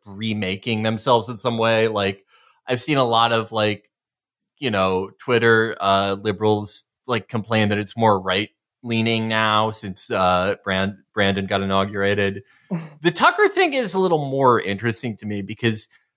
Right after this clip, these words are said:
Speaker 1: there were, like, at, today, there were ads for upcoming Tucker programs on Fox. So, I mean,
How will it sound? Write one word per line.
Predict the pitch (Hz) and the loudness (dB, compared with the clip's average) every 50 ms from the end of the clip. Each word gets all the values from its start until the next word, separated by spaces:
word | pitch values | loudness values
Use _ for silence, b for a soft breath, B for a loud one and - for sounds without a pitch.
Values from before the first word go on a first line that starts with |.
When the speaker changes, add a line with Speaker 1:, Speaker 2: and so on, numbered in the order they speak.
| _ _ | _ _
Speaker 1:
there | 139 135 131 170 185 202 | -10 -2 2 2 2 4
were, | 208 220 220 214 208 180 - | 4 4 4 4 2 2 2
like, | 180 175 175 175 - - | 2 0 0 0 -4 -6
at, | 143 151 160 - - _ | -4 -2 -2 -2 -6 _
today, | - 170 160 123 - 139 139 165 160 120 98 95 | -4 -2 -2 0 0 2 4 4 4 4 2 0
there | 95 110 113 | -2 0 2
were | 113 113 107 | 2 2 2
ads | 104 117 117 110 113 110 - - | 0 0 0 0 0 -2 -4 -6
for | - 120 110 101 92 | -4 -2 -2 0 0
upcoming | 90 90 - - - 104 98 95 95 | -2 -4 -4 -2 -2 -2 -2 -4 -6
Tucker | - 104 104 98 - - 101 | -4 -2 -2 -2 -2 -6 -12
programs | 98 - 104 98 95 - 92 95 98 - _ _ - - - _ | -12 -12 -14 -16 -16 -16 -18 -20 -20 -20 _ _ -18 -18 -14 _
on | 110 107 101 98 98 | -4 -4 -4 -4 -4
Fox. | - 110 104 101 92 92 95 - - - - - - _ _ | -2 0 0 0 0 -2 -8 -14 -14 -14 -14 -14 -16 _ _
So, | - - - 143 131 127 131 131 127 135 135 - - _ _ _ _ _ _ | -16 -4 2 4 6 6 6 6 4 4 2 -2 -6 _ _ _ _ _ _
I | 139 143 143 | -2 -2 0
mean, | 143 151 151 147 143 139 131 123 | 0 0 0 -2 -2 -2 -4 -8